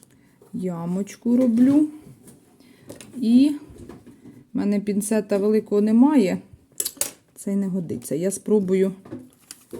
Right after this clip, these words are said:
ось так обережно. Отак.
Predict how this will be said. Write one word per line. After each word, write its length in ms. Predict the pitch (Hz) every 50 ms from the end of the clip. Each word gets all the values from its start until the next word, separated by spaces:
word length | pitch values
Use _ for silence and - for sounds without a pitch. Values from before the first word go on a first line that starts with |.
| - - - _ -
ось 300 | - - 185 - - -
так 520 | - - - 170 156 135 139 139 - - -
обережно. 840 | - 156 160 156 170 170 180 208 240 277 294 269 262 277 285 294 294 285 - - - - _ _ _ _ _ _ - - - - - - _ - _ _ _ _ _ _ _ _ _ _ -
Отак. 800 | 196 190 190 185 - _ - 202 208 220 240 240 240 - - -